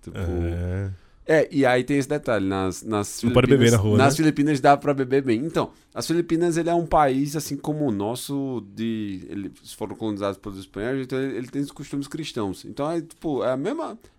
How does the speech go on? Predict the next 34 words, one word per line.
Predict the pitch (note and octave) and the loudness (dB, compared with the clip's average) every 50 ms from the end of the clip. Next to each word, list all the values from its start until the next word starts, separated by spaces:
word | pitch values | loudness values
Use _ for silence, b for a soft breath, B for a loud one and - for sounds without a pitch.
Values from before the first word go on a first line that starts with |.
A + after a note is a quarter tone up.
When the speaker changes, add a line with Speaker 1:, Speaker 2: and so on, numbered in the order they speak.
| _ | _
Speaker 1:
é, | - - - _ | -18 -16 -6 _
é, | B2+ D#3 D3 - | -2 -2 -2 -2
é | D#3 | -4
muito | E3 F3 A#3 B3+ B3+ | -2 -2 -4 -4 -4
mais | A#3 A3+ - | -4 -4 -6
próximo, | - - D#3+ D3 C3 - A#2+ | -4 -2 -2 -2 -2 -2 -6
assim, | A#2 - - G#2+ | -10 -8 -8 -8
o | |
jeito | F#2+ G2 G2 F#2+ - G2+ | -6 -6 -8 -8 -8 -10
das | F2+ - | -12 -12
coisas, | - - F#2+ F2 F2 F2+ E2+ - | -10 -10 -10 -8 -8 -10 -10 -6
assim. | - A2 A2 | -2 0 2
Speaker 2:
Uhum. | G#2+ G2+ F#2+ G2 G#2 B2+ D#3+ b b b b b b b _ | 2 2 2 0 -2 -4 -6 b b b b b b b _
Speaker 1:
Então | - A#2 | -2 2
lá | A#2+ B2 | 4 4
eu | C#3 C#3 | 2 2
podia | - D3+ D#3+ D#3 | 2 0 0 0
beber | D#3 D#3+ D#3 F3+ G3+ | 0 -2 -2 -2 -2
de | B3 | -2
boa. | B3+ E3+ B2 G2+ | 0 2 2 2
Agora, | F#2 G#2 G#2 | 2 0 -2
assim, | A2 - B2 F2 - b b b b b b | -2 -2 -4 -6 -6 b b b b b b
na | - A2 A#2 | -2 2 2
Indonésia, | A#2+ B2 C3 C3 B2 B2 A#2+ C3 D#3 E3 F#3+ A#3 A#2 b b b b b b b b b b _ _ _ _ _ _ _ | 2 4 2 2 2 2 0 0 0 0 -2 -4 -6 b b b b b b b b b b _ _ _ _ _ _ _
você | C3 C3 C3 D3 | -4 -2 -2 -4
pode | D3 - D3 D3+ E3+ | -2 0 2 2 2
beber | F3+ F3+ D3+ C#3+ D3+ | 2 -2 0 2 2
em | D3 C#3+ C#3 B2+ A2+ | 2 2 2 0 0
alguns | F2+ G2+ B2 A#2 A2 B2+ D#3+ G3 G#3+ | 2 2 0 2 2 2 2 0 0
lugares, | G3 E3 A#2+ F#2 F2+ F2+ G#2+ C#3+ F#3 F3+ - - - - | -2 -4 -2 -2 -2 0 -2 -2 -4 -8 -12 -14 -12 -6
mas, | A2+ A2 A2 | -4 -4 -2
assim, | A#2 - - A2 | -2 -4 -6 -8
tipo, | - - - - - - | -10 -10 -10 -12 -8 -2
é | - A#2 A#2 | 0 0 0